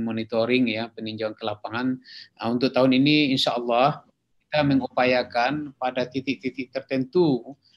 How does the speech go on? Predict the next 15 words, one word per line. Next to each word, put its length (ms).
di 160
daerah-daerah 640
tertentu 400
yang 200
mahasiswa 520
kita 240
relatif 400
banyak, 560
itu 240
kita 560
mengupayakan 960
coba 320
turun 320
ke 80
lapangan 480